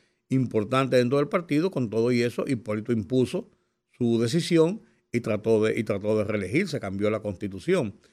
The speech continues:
Pero lo que te quiero decir, por esas dos ra-, por esas razones de un Peña Gómez antes,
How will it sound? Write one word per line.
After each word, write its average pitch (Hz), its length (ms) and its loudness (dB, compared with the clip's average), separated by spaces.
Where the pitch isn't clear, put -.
Pero 135 180 4
lo 147 100 4
que 139 80 0
te 139 80 0
quiero 147 140 4
decir, 165 300 4
por 135 160 2
esas 175 240 4
dos 190 180 4
ra-, 185 220 2
por 139 120 4
esas 185 200 2
razones 170 400 4
de 127 80 2
un 120 140 0
Peña 147 240 0
Gómez 143 460 -2
antes, 135 460 -4